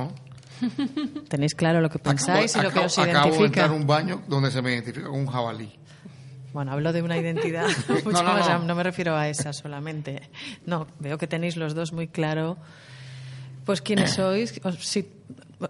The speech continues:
Speaker 2: que os colocáis en lugares muy concretos y que, no sé, yo siempre pienso que a veces es muy fácil perder la identidad por, por la interactuación con, con lo otro, ¿no? Con lo demás, ¿no? Y en tu caso, Verónica, cuando tú, eh,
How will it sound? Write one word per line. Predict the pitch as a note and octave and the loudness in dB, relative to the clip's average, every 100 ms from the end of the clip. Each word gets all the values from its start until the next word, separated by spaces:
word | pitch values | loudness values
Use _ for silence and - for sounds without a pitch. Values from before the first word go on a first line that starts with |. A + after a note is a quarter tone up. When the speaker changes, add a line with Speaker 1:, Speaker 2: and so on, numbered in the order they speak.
| - | -8
Speaker 2:
que | - | -2
os | F#3 | -2
colocáis | - E3+ D#3 F3+ F#3+ F#3 | 0 0 0 0 2 0
en | F3+ E3+ | -2 -2
lugares | E3 E3 F#3 | 0 0 0
muy | F#3+ F3+ | -2 -4
concretos | E3+ D3 C#3 F#3 F3+ E3+ G#3+ - | -4 -4 0 -2 0 -2 -2 -6
y | - D#3+ | -8 -8
que, | - D3+ D3+ D3 D3+ | -4 -4 -2 -4 -6
no | F3 | -8
sé, | G#3 G#3 | -6 -4
yo | F3 | -6
siempre | E3 G3 F#3+ | -4 -4 -2
pienso | F3 F3+ F#3+ | -2 -2 -2
que | F3 | -2
a | |
veces | D#3+ F#3+ F#3+ - - - - - | -2 -2 -4 -6 -16 -20 -20 -10
es | F#3 E3+ | -6 -2
muy | G#3+ | -2
fácil | G#3+ G#3 F3+ | -2 -2 -2
perder | F3 E3 D#3+ | -2 -2 -2
la | D#3+ | -2
identidad | D#3+ D#3 D3 F#3+ C4+ E3+ | -2 -2 0 0 0 -2
por, | D#3 D#3 | -4 -6
por | - - D3+ | -10 -10 -8
la | D3+ | -6
interactuación | D3+ - D#3 D3+ - D3+ F#3 G3 | -8 -8 -6 -4 -4 -4 -2 -4
con, | F3+ E3 D#3 D3+ D#3+ - | -4 -4 -4 -8 -10 -12
con | D#3+ D#3 D3+ | -10 -6 -2
lo | D#3 | 0
otro, | G3 - D3+ | -2 -4 -6
¿no? | D3+ F#3+ | -6 -6
Con | D3 D#3 | -8 -8
lo | D3 | -6
demás, | D3 F3 E3 C#3+ | -4 -4 -6 -6
¿no? | E3 C4 - - - - - - - | -8 -10 -16 -20 -20 -20 -20 -20 -6
Y | F3+ E3 D#3+ | -2 0 -2
en | D#3+ | -2
tu | E3 | -2
caso, | F3+ G3+ | 0 0
Verónica, | G3 F#3 G#3 G#3+ B3 | 0 0 -2 -2 -2
cuando | A#3 E3 D#3 | -2 -4 -6
tú, | D3 F3 E3+ E3+ E3 | -6 -6 -4 -4 -6
eh, | E3 - - - - - - - - | -10 -14 -16 -8 -8 -8 -14 -18 -20